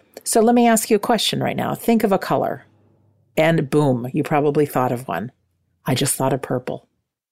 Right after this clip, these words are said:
Think of a number. Boom, there you got one, right? Well, my mind just came up with fourteen. Think of someone you love that's no longer walking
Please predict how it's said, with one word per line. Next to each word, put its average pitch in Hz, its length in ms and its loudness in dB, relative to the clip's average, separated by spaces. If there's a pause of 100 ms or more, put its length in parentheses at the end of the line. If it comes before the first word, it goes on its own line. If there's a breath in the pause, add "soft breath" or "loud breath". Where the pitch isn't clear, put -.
(800)
Think 202 160 2
of 208 80 2
a 214 40 2
number. 214 520 0 (1800)
Boom, 143 380 0 (200)
there 151 160 4
you 160 140 4
got 151 240 0
one, 123 180 -2
right? 143 300 -2 (300)
Well, 151 260 2
my 160 220 0
mind 151 260 -2
just 143 340 -2
came 143 240 -2
up 143 160 -4
with 139 280 -4 (160)
fourteen. 135 600 0 (600)
Think 196 180 4
of 214 140 2
someone 175 420 2
you 170 100 0
love 139 540 0
that's - 240 -6
no 139 140 0
longer 143 320 -4
walking 135 520 -6